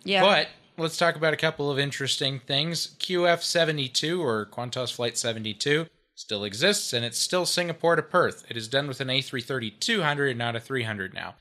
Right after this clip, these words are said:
Speaker 2: Still fly it every single day. It's a two hundred now, I can only imagine, because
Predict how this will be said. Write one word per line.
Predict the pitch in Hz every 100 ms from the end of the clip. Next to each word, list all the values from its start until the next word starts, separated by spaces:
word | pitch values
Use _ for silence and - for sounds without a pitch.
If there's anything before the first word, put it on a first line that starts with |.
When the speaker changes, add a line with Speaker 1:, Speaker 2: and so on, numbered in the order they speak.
| -
Speaker 2:
Still | - - 104
fly | 120 120
it | 127
every | 135 143
single | 135 156 151
day. | 165 127 - _ _
It's | 147
a | 135
two | - 220
hundred | 202 196 185
now, | 160 156 151
I | 135
can | 131
only | 131 139
imagine, | 127 127 123 127
because | 117 - 110